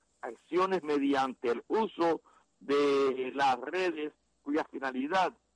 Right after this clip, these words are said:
es subvertir el orden constitucional o suprimir o desestabilizar gravemente el funcionamiento de las instituciones políticas y de masa,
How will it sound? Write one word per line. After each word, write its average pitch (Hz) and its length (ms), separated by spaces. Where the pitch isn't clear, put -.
es 180 240
subvertir 151 760
el 139 140
orden 165 420
constitucional 175 1000
o 143 400
suprimir 156 680
o 143 260
desestabilizar 135 1120
gravemente 175 760
el 135 160
funcionamiento 135 840
de 151 100
las 135 160
instituciones 143 720
políticas 185 680
y 170 140
de 160 120
masa, 143 400